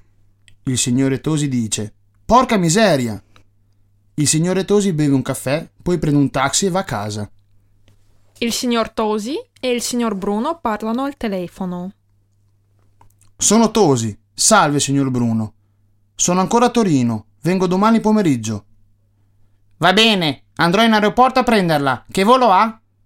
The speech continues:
Speaker 1: No, vengo in treno. Arriva alle due alla stazione principale di Milano.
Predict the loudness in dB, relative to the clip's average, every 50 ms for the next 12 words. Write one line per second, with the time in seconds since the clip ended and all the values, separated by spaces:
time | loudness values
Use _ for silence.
0 | _ _ _ _ _ _ _ _ _ _ _ _ _ -2 2 4 4 4 4 2
1 | 2 0 0 0 -2 -2 -2 0 0 0 2 2 0 -2 -4 -8 _ _ _ _
2 | _ _ _ _ _ _ _ _ _ _ -2 0 2 2 4 4 2 2 2 2
3 | 0 2 2 2 4 2 2 2 0 -2 0 0 2 2 2 0 0 -2 -2 -2
4 | -2 0 0 2 2 2 2 2 0 2 0 0 0 -2 -2 -4 -6 -8